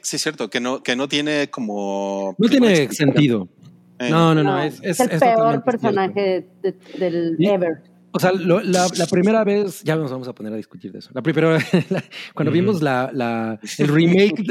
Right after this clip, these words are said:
Speaker 2: el remake de A New Hope, ¿no? Que es este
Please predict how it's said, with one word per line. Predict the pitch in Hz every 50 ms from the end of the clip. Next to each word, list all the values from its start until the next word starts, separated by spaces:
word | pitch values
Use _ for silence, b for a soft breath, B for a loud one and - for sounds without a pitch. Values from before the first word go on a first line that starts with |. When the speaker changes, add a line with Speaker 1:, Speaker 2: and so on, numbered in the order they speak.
| -
Speaker 2:
el | - 170 165
remake | 151 160 170 165 170 175 190 165 165
de | 175 185 175
A | 156 147
New | 147 151 156 151 113
Hope, | 143 160 170 233 - - -
¿no? | 147 143 185 214
Que | - - 120 120
es | 123 117 - -
este | 131 113 101 - _ 117 107 104 101 98 92 -